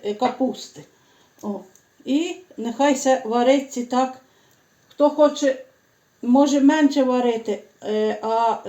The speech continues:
таке, е, рідше, хто любить, може менше варити. А хто любить, е, густіше, варите довше.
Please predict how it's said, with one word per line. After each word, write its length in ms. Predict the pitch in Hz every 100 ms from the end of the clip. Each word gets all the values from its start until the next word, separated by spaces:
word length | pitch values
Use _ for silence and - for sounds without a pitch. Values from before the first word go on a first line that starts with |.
| -
таке, 380 | 247 269 302 247
е, 100 | 202 226
рідше, 460 | 311 415 - 247
хто 260 | 233 - 220
любить, 360 | 220 202 170 - _ _ -
може 260 | 208 247 254
менше 340 | 247 220 202
варити. 480 | 185 180 180 180 -
А 80 | -
хто 300 | 190 - 226
любить, 320 | 233 208 208 -
е, 240 | 196 190 196
густіше, 640 | 214 - 277 330 - 170 - _ _ _ -
варите 440 | 202 208 208 240
довше. 440 | 226 190 175 -